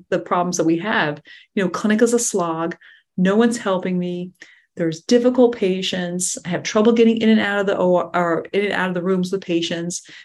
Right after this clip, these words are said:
The E M R is painful. And there's just so many notes. And it's not just the notes themselves, it's the information that we need to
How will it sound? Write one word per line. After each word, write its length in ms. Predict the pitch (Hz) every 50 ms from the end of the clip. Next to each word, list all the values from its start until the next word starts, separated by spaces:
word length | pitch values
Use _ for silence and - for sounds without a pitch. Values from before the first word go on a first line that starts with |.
| _ -
The 140 | 226 - -
E 120 | 220 226
M 100 | 226 220
R 140 | 214 202 202
is 100 | 214 208
painful. 680 | - - - 180 180 180 170 165 175 170 165 165 165 170 - - - _ -
And 120 | 190 190
there's 200 | 190 196 196 -
just 200 | 208 196 196 -
so 480 | - 240 220 220 220 220 220 214 214 214
many 320 | 214 208 202 202 208 202
notes. 640 | 190 190 202 196 175 156 - - - - - - - _ _ _ _ -
And 240 | 196 196 196 196 202 208 - - - - - _ _ _ _ _ _ _ _ - - - _ _ -
it's 180 | - 247 - -
not 140 | 320 339 - -
just 140 | 320 -
the 140 | - 208 196 185
notes 160 | 180 175 175
themselves, 680 | - 170 160 160 - 165 147 147 151 - 165 - - - - _ 196 196
it's 180 | 196 214 - - - - 185 -
the 100 | 220 - 226 247
information 680 | 247 247 254 240 220 220 226 226 220 - 226 202 196
that 160 | 190 180 - -
we 100 | 190 190
need 300 | 185 185 185 185 190 190
to 180 | 185 180 165